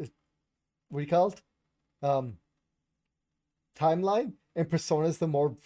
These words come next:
uh, hopeful and <laughs> colorful version of it. It's, they're,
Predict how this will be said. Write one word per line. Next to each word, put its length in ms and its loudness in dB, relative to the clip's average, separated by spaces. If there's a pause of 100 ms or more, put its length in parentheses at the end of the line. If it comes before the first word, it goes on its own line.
(160)
uh, 260 2 (220)
hopeful 480 4
and 160 -4
<laughs> 0 -
colorful 800 2 (500)
version 380 2
of 180 6
it. 260 0 (380)
It's, 480 0 (840)
they're, 400 -2